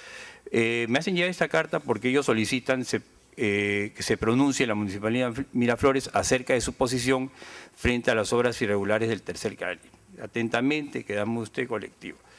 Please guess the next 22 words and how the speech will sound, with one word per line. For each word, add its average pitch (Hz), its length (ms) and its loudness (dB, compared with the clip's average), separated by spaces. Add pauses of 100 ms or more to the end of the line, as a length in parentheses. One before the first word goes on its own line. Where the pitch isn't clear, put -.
(480)
Eh, 104 640 0 (440)
simplemente, 123 840 -4
eh, 101 520 -8
esa 120 160 -6
es 123 40 -6
la 117 80 -2
solicitud 101 480 -6
de 120 80 2
ellos, 120 400 -4 (160)
eh, 95 480 -4
respecto 110 520 -2
a 101 180 -2 (220)
qué 120 100 0
es 113 60 2
lo 110 100 4
que - 60 -2
opina 110 260 -2
la 104 80 0
municipalidad 98 720 -6
sobre 95 320 -8
este 98 200 -10
tema. - 360 -12